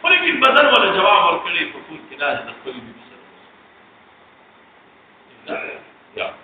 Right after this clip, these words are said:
دوم، پیغمبر علیه السلام مبارک فرمایي، صحت زمانه دا غنیمت وبوله، دې نه فایده واله، مخکې دې نه چې بیمار شي. صحت که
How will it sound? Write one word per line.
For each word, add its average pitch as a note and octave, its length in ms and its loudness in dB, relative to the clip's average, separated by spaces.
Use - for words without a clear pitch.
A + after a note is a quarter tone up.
دوم، A#3+ 440 0
پیغمبر G3 360 2
علیه G3+ 180 2
السلام F#3+ 320 0
مبارک F3 320 2
فرمایي، F3 340 -2
صحت A3+ 300 6
زمانه C#4 440 8
دا A3+ 80 2
غنیمت B3+ 720 0
وبوله، G#3+ 380 0
دې C4+ 120 0
نه A#3+ 100 2
فایده G#3+ 340 2
واله، - 500 2
مخکې B3 380 -2
دې F#3+ 120 0
نه - 140 -6
چې - 80 -16
بیمار D3+ 380 0
شي. - 80 -10
صحت - 340 0
که - 80 -16